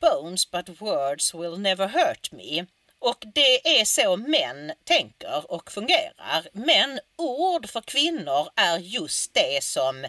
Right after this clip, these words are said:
sårar. Eftersom vi inte, eller väldigt sällan i alla fall, slår ner varandra. Utan kvinnor mobbar varandra med ord och kallar varandra fula saker.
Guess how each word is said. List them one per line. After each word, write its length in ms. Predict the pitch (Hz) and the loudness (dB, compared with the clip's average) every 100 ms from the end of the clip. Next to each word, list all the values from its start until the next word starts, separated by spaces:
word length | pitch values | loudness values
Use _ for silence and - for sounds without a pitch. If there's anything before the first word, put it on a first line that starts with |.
| _ - | _ -4
sårar. 920 | - 247 370 - - 104 147 165 170 - - | 0 2 2 0 -6 -6 0 0 -2 -6 0
Eftersom 460 | 247 233 220 262 240 | 4 4 2 -2 0
vi 180 | 233 202 | -2 -4
inte, 560 | - 285 370 _ 359 311 - - | -2 -2 -4 _ 4 4 0 -2
eller 240 | 208 202 | 0 2
väldigt 220 | 214 208 | 0 0
sällan 380 | - 339 294 320 | 4 6 6 2
i 60 | 202 | 2
alla 160 | 156 | 2
fall, 240 | - 160 165 | 2 -2 0
slår 280 | 214 190 | 0 0
ner 400 | 233 392 311 110 | 4 2 2 -2
varandra. 680 | 113 98 117 113 95 131 180 - | -8 -12 -12 -14 -6 2 2 2
Utan 340 | 220 - 214 | -2 2 2
kvinnor 500 | - 269 302 185 156 - _ | 2 0 0 2 0 -2 _
mobbar 640 | 202 226 392 196 - 123 | 0 4 4 2 -4 -2
varandra 460 | 139 190 196 131 131 | 0 0 0 -2 -6
med 120 | 165 | -6
ord 460 | - 330 143 151 180 | -4 -4 -4 -4 -2
och 180 | 208 185 | -2 0
kallar 300 | 220 208 147 | 0 0 0
varandra 380 | 147 170 131 123 | 0 -2 -2 -6
fula 460 | - 190 196 127 | -4 -6 -6 -6
saker. 720 | - 220 370 _ - 127 170 | 0 2 2 _ -14 -4 -4